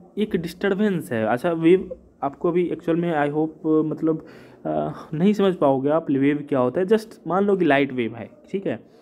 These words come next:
मान लो कि लाइट क्या है? एक वेव है, या फिर लाइट मान लो, वेव भी यहाँ काम पे कर, कर दो, छोड़ दो। Light may change their direction upon striking a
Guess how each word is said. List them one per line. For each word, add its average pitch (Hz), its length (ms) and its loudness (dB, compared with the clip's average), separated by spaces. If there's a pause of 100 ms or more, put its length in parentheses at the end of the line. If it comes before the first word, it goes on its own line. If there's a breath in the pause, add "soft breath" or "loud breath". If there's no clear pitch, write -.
(220 loud breath)
मान 170 140 4
लो 196 60 4
कि 185 100 0
लाइट 160 280 2
क्या 156 120 2
है? 175 80 0
एक - 220 -8
वेव 131 280 2
है, 113 180 -10
या 170 100 2
फिर 185 180 0
लाइट 175 280 2
मान 120 220 -2
लो, 127 80 -2
वेव 143 160 2
भी 139 160 -2
यहाँ 131 140 -2
काम 127 200 -2
पे 131 100 -10
कर, 131 220 -2
कर 131 120 -2
दो, 190 240 -2 (300 loud breath)
छोड़ 107 200 0
दो। 110 160 -4 (300 loud breath)
Light 185 340 4
may 220 220 2
change 196 440 -2
their 190 220 4
direction 156 440 0
upon 160 340 -4
striking 139 540 -6
a 127 80 -2